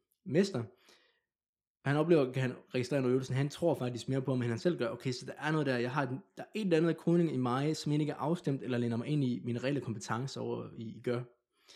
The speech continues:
Og min mester, han kan se det. Jamen altså, det vi så sparede omkring var, at, som, som jeg sagde,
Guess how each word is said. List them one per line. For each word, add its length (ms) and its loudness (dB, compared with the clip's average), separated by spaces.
Og 80 -2
min 140 4
mester, 260 6
han 120 0
kan 80 0
se 180 0
det. 120 -6
Jamen 120 2
altså, 300 4
det 140 10
vi 60 4
så 100 2
sparede 260 4
omkring 320 2
var, 280 2
at, 360 0
som, 300 -4
som 140 0
jeg 100 2
sagde, 280 2